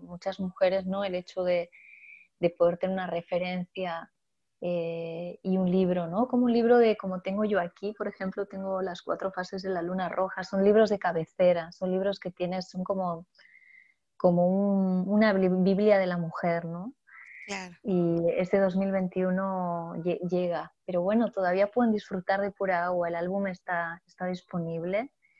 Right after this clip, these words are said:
Speaker 1: y con muchas ganas de que cada vez haya más mujeres también como, como conociendo lo que es la, la medicina del sonido. Es algo que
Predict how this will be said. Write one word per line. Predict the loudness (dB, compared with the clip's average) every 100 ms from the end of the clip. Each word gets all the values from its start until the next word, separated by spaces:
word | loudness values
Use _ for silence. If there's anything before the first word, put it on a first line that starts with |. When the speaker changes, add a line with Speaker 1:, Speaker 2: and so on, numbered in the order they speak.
| _ _
Speaker 1:
y | -4
con | 0 0
muchas | 2 0 0
ganas | 0 0 -4
de | -6
que | -4
cada | -2 0
vez | -2 -2
haya | -4 -4
más | -6 -6
mujeres | -6 -6 -6 -6 -8
también | -8 -6 -2 -2 -2 -4 -6 -10 -14 _ _ _ _ _ _ -6
como, | -2 0 -2 -4 -4 -6 -8 -8 -8 -10 -12 -16 -20 _ -16
como | -4 -2 0
conociendo | 0 0 -2 -2 0 0 -2
lo | -4 -6
que | -8
es | -6
la, | -6 -6 -8 -12 -14 -8
la | -4
medicina | -2 -2 -4 -4 -4 -2 -2
del | -4
sonido. | -6 -4 -2 -4 -6 -10
Es | -8
algo | -4 -2 0 -2 -4
que | -4 -4 -4